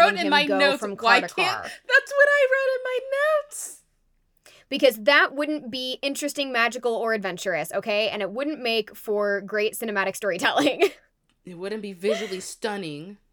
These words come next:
Speaker 2: It wouldn't be visually stunning unless you were having him go through, like, each car was, like, a facet of his doubt of Christmas, but I feel like that would be too trippy.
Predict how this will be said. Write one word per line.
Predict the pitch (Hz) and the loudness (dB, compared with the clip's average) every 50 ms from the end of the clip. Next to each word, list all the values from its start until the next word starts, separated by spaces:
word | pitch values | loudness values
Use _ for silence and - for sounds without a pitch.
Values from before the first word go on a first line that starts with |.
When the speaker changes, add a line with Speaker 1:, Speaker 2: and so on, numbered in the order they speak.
| _ _ _ - | _ _ _ -6
Speaker 2:
It | - 240 220 247 | -6 -4 -4 -4
wouldn't | 226 269 302 320 349 370 330 381 | -2 -2 -2 -2 -2 -4 4 6
be | 403 403 | 6 6
visually | 262 277 262 254 269 262 247 254 247 233 | 8 4 2 2 2 -2 0 0 -2 -2
stunning | 233 - 214 170 151 147 151 151 - | -2 -4 -4 -2 -2 -4 -6 -6 -4
unless | - 240 254 254 254 277 277 - | -4 -4 0 0 0 0 0 -2
you | 294 | -2
were | 285 285 277 | 0 0 0
having | 285 277 247 240 247 247 247 | 0 -2 -4 -4 -4 -4 -6
him | 254 240 240 | -6 -8 -6
go | 208 220 214 214 214 | -2 -2 -2 -2 -2
through, | - 240 233 220 214 214 | -4 -4 -4 -4 -4 -2
like, | 208 208 185 190 - - | -2 -2 -4 -4 -6 -12
each | - 226 220 190 - - _ | -14 -12 -10 -10 -12 -12 _
car | - - - 202 196 202 196 190 | -16 -8 -2 -2 0 0 0 0
was, | 190 190 190 | -2 -2 -4
like, | 202 185 - | -4 -6 -8
a | 196 | -8
facet | - - 190 185 185 - 190 | -6 -4 -2 -2 -2 -4 -8
of | 185 170 | -12 -8
his | - 185 175 165 | -8 -10 -10 -8
doubt | - 180 160 170 175 180 - | -6 -4 -2 -2 -2 -4 -4
of | - 185 180 - | -8 -12 -12 -12
Christmas, | - - 170 175 - - 214 214 214 214 - | -10 -8 -8 -8 -8 -8 -6 -6 -6 -6 -6
but | - 160 | -6 -4
I | 147 214 | -4 -6
feel | - 269 269 | -4 -4 -4
like | 277 269 254 202 | -4 -4 -4 -4
that | 202 196 156 | -4 -4 -4
would | - 190 | -4 -6
be | 208 202 | -8 -12
too | - - - 202 190 | -12 -10 -8 -8 -8
trippy. | 180 - - - 160 - - 117 98 110 196 | -8 -10 -12 -12 -12 -12 -10 -12 -12 -12 -14